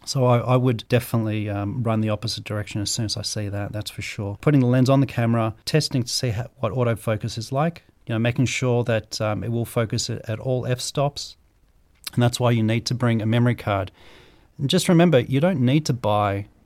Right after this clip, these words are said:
the, the lens s-, on the spot.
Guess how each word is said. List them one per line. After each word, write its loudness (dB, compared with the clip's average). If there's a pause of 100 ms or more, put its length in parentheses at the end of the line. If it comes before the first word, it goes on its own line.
(500)
the, -2
the -8
lens -4 (340)
s-, -4 (320)
on 2
the -2
spot. -4